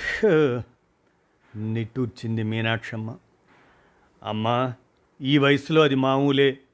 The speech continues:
నువ్వు ఊరికే కంగారు పడకు" <laughs> అంటూ నవ్వింది మంజు.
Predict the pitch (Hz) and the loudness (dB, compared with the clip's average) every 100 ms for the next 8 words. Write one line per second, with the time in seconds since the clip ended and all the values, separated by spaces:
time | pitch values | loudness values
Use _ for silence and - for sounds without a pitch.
0 | _ _ - 143 160 147 185 190 147 147 | _ _ -8 -2 0 2 4 4 2 2
1 | 135 151 147 139 127 151 151 - _ _ | 4 4 4 -2 -4 -6 -12 -14 _ _
2 | _ _ 165 151 170 147 156 135 143 127 | _ _ -12 -10 -10 -10 -12 -14 -14 -16
3 | _ _ _ _ _ - 110 101 131 120 | _ _ _ _ _ -10 -10 -8 -6 -4
4 | 107 104 110 107 107 107 107 98 | -4 -4 -6 -6 -6 -6 -8 -10